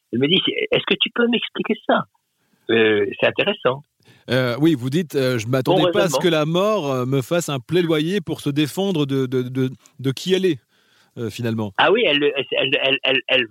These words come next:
Speaker 1: vantait, euh, ses avantages. Euh, euh, euh, alors évidemment, c'était une mort très intellectuelle, puisque là aussi, je, je vous ai déjà parlé d'un coq,
Speaker 2: Hmm.
Speaker 1: mais elle aussi, elle me réclamait un coq. Alors là,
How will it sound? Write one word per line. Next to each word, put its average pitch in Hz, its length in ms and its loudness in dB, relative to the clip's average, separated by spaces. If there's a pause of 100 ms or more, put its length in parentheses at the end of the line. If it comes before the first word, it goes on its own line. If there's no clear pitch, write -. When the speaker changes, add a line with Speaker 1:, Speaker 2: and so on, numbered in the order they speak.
Speaker 1:
vantait, 160 580 -2 (600)
euh, 120 240 4 (160)
ses 131 180 2
avantages. 131 880 0
Euh, 110 260 2 (520)
euh, 107 500 2 (560)
euh, 104 260 2
alors 120 220 4
évidemment, 127 420 2
c'était 117 300 0
une 110 140 -4
mort 117 300 0
très 98 380 0 (220)
intellectuelle, 113 720 0
puisque - 540 0 (340)
là 107 140 4
aussi, 127 380 -2
je, 113 60 2 (120)
je 104 100 -6
vous 117 160 -2
ai 113 60 2
déjà 107 320 2
parlé 104 300 2
d'un 98 260 0 (140)
coq, 175 200 2 (420)
Speaker 2:
Hmm. 113 160 -14
Speaker 1:
mais 113 60 2
elle 127 160 4
aussi, 143 260 -8
elle 208 100 -2
me 110 100 0
réclamait 135 400 -2
un 113 120 -2 (100)
coq. 92 220 -2 (240)
Alors 101 160 2
là, 120 120 2